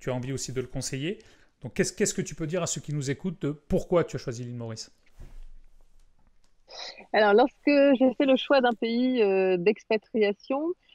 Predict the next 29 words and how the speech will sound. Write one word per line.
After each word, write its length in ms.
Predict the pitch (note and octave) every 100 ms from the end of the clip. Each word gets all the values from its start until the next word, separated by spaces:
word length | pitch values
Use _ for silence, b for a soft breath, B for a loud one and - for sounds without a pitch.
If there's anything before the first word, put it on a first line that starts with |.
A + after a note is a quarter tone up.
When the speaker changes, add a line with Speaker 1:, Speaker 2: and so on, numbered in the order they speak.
| b
Speaker 2:
euh, 260 | F#3 G3+ G3+
Maurice, 480 | G3+ G#3+ C4 C#4+ -
que 120 | A3
je 40 |
connaissais 360 | - A3 A3+ C4
effectivement 440 | B3 A#3 - A3+ A#3
depuis 280 | G#3+ -
deux 120 | G3 A3
mille 200 | G#3 G3
trois, 340 | - B3+ D4+ D#4
s'est 280 | - G#3+ G#3
révélé 480 | G#3 B3+ C4 B3+ D#4 B3+
être, 460 | - - A#3 A#3+ - b b -
euh, 240 | G3+ G#3 G#3
le 160 | G#3
seul 240 | G#3 C#4+ B3+
pays 340 | C4 C#4 E4
qui 200 | - B3
rassemblait, 920 | A#3+ B3+ - B3 A3+ A#3+ C#4+ D#4 D#4+
euh, 520 | C#4 A3 G3+ F#3+ C#3+ D3+ G3+
pas 80 |
mal 220 | A#3+ C#4+ A#3+
de, 160 | A3
de, 220 | G3 G3+
de 120 | F#3+ G#3
critères, 600 | - G3+ A3 B3 D#4 - b b b
euh, 280 | G3+ G3 G3
notamment, 880 | G3 A3+ A#3 A3 A3+ B3 B3+ C4 A3+
euh, 600 | F#3+ F#3+ F#3 F3+ F3+ F#3